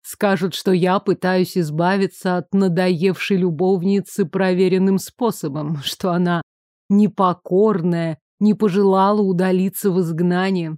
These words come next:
или сочинят трогательную историю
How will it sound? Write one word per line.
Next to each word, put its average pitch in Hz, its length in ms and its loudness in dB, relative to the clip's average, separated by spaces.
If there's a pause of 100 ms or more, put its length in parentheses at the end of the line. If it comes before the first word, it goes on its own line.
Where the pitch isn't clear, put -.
или 220 440 4
сочинят 208 680 0
трогательную 196 760 2
историю 196 680 0